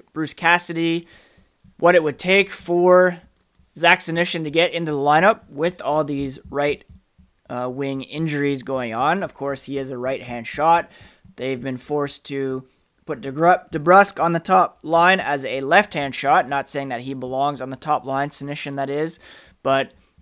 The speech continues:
certainly could warrant a look on the right side with, um,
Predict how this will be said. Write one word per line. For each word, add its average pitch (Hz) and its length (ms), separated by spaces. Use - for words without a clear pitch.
certainly 160 440
could 156 240
warrant 151 580
a 143 80
look 165 340
on 185 220
the 175 80
right 156 260
side 180 380
with, 151 420
um, 127 640